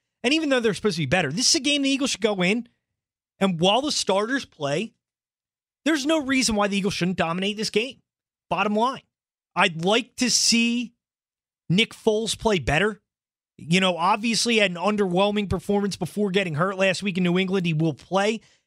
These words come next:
That's a positive. Practiced all week. That's a positive, because my first thought when the shoulder injury happened was, "Man, I don't even know if I want to put Nate Sudfeld out there behind a second-team O-line, because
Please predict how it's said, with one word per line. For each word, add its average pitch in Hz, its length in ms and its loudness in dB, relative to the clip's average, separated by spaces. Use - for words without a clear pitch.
That's 208 320 2
a 196 60 2
positive. 196 640 0
Practiced 208 440 0
all 202 140 2
week. 185 180 0
That's 196 260 2
a 175 60 0
positive, 160 420 0
because 151 140 -4
my 208 160 0
first 175 280 -2
thought 190 300 0
when 202 180 0
the 185 60 0
shoulder 208 420 0
injury 180 400 0
happened 156 480 0
was, 147 600 -2
"Man, 160 280 0
I 147 140 -2
don't 269 140 0
even 139 220 0
know 160 120 2
if 156 80 -4
I 165 80 0
want 170 140 0
to - 120 -2
put 156 100 0
Nate 160 180 -2
Sudfeld 196 460 0
out 156 160 -2
there 160 120 0
behind 156 440 0
a 151 120 0
second-team 180 640 0
O-line, 175 520 0
because 170 360 -2